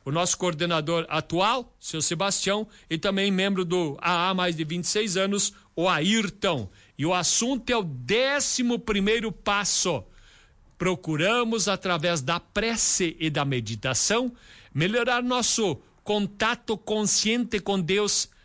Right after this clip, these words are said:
na forma em que o concebíamos, rogando apenas o conhecimento da sua vontade em relação a nós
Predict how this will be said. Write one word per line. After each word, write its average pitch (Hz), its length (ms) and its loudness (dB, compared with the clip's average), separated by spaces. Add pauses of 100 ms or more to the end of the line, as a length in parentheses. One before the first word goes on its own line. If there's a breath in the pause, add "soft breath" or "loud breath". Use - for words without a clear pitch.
(160 soft breath)
na 151 180 0
forma 220 340 -2
em 214 80 0
que 208 300 -2
o 180 160 -2
concebíamos, 214 1000 0 (280 soft breath)
rogando 156 540 0
apenas 226 640 0 (160)
o 139 100 -4
conhecimento 247 800 0
da 202 120 0
sua 185 220 0
vontade 196 720 -2
em 196 60 0
relação 196 680 0 (360 loud breath)
a 160 180 2
nós 214 480 0